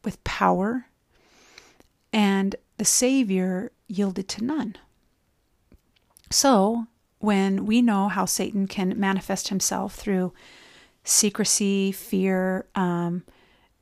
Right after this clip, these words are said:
quoting scriptures, performing miracles, how can we shore up ourselves against these temptations that he puts into our path?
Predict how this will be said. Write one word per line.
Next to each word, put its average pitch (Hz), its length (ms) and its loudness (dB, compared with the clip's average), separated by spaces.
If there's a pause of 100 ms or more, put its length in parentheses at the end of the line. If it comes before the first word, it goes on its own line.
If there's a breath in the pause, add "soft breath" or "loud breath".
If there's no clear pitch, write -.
(140)
quoting 185 360 2
scriptures, 240 520 -2
performing 190 540 0
miracles, 202 680 -2 (840 soft breath)
how 208 280 4
can 196 300 0
we 202 500 0
shore 196 340 0
up 196 160 -2
ourselves 196 880 -4
against 185 580 -4
these 185 300 -4
temptations - 840 -6
that 190 160 -6
he 190 280 -2
puts - 300 -8
into 196 200 -4
our 190 120 -4
path? - 460 -6